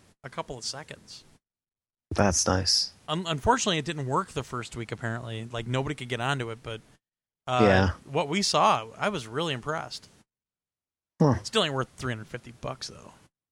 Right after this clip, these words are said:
Speaker 2: Yeah. Yeah.
Speaker 1: For sixteen
Speaker 2: Well, that's,
Speaker 1: games.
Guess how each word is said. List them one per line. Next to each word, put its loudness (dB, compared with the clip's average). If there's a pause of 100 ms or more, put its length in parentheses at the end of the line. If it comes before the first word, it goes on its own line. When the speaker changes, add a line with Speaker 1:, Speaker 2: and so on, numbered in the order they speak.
(200)
Speaker 2:
Yeah. 2 (840)
Yeah. 6 (360)
Speaker 1:
For -8 (140)
sixteen 2
Speaker 2:
Well, 8
that's, 4
Speaker 1:
games. -12